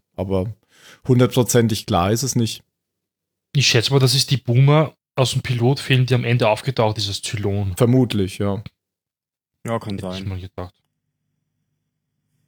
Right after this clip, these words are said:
Speaker 3: Aber ich gehe auch davon aus, dass sie es weiß, weil, ja, doch.
Speaker 2: Na gut, da bist du oft nicht sicher eigentlich, <laughs> in der Serie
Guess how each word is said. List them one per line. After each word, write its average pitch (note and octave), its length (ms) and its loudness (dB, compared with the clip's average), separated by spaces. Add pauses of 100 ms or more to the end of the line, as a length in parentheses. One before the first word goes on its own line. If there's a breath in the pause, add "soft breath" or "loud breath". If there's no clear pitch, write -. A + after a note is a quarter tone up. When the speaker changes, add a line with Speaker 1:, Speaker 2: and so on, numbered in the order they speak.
(720)
Speaker 3:
Aber B2+ 120 2
ich A#2+ 100 2
gehe G#2 120 2
auch G2+ 100 -2
davon G2+ 260 -2
aus, G2+ 200 -4
dass G2+ 160 -2
sie G#2 100 -2
es - 180 -6
weiß, G2 380 -2
weil, G2 360 -2 (180)
ja, F#2 180 -2
doch. F#2 200 -6 (1500 loud breath)
Speaker 2:
Na B2 80 2
gut, D3 200 -2
da C#3+ 40 4
bist C#3 240 0
du A#2 60 0
oft B2+ 180 -2
nicht C#3 140 -2
sicher E3 320 -2
eigentlich, G2 280 -4
<laughs> G#2 480 0
in B2 60 -2
der A#2+ 120 -2
Serie B2+ 500 -2